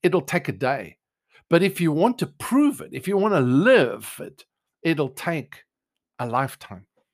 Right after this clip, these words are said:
And that is the truth. It's a process that we're constantly going through.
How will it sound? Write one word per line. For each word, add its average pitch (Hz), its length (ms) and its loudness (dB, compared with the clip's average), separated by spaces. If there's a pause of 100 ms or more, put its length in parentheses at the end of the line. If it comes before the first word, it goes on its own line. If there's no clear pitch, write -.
(1080)
And 185 180 6
that 247 140 6
is 285 200 -2
the 165 100 -10
truth. - 500 -6
It's - 220 -6
a 156 60 -6
process 196 800 -2
that 139 180 -8
we're 160 80 -2
constantly 147 680 -6
going 143 380 -4
through. 113 300 -16